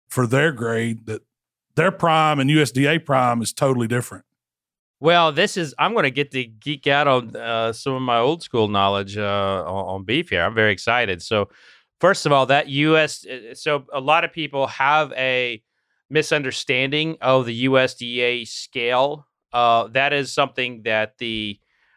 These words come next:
Speaker 2: the packing plants pay for. It is not a safety measurement. So the, there used to be, there used to be a,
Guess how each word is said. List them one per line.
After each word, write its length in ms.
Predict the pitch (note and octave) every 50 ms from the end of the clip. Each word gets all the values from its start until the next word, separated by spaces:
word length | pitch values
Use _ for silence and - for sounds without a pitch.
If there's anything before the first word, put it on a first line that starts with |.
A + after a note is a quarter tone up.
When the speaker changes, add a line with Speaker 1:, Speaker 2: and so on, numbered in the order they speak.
| _ _ -
Speaker 2:
the 80 | A#2+
packing 540 | A#2 - - C#3 C#3+ C#3 - C#3 B2+ B2+ B2
plants 500 | _ - C3+ C3 B2 A#2 A2 - - - _ _
pay 280 | - - C3 C3+ C#3+
for. 460 | D3 - - D#3 D#3 E3 F3+ F#3+ F#3+ _ _ _ _ _ _ _ _ -
It 140 | C3 C3
is 160 | C3+ B2+ A2 A2+
not 300 | A2+ B2 B2+ C3+ C3+ B2+
a 80 | B2
safety 420 | A2+ - - B2+ B2+ B2+ - C#3+ C#3+
measurement. 520 | D3 D3 D3+ C#3+ D3+ D#3+ E3 E3 E3 - _ -
So 480 | - - C#3+ C3 B2 B2 B2 A#2 _ _ _ _ _ _ _ _ _ _ _
the, 560 | A#2+ B2 C3 B2 B2 B2 B2 A#2+ A#2 A#2+ - _ _ _ _ _ _
there 320 | B2 A#2+ C#3 C#3 C#3 C#3+ C#3+
used 380 | C#3 C3+ D3 E3 - - -
to 60 | - C#3+
be, 520 | A#2+ C#3 C3+ C3+ C3 C3 B2+ B2+ B2 B2
there 140 | B2 C#3 C3+
used 260 | C3+ D3+ E3 - -
to 60 | D3+
be 340 | B2 C#3 C3+ C3 B2 B2 B2
a, 380 | - - A#2 A2+ A2 A2 G#2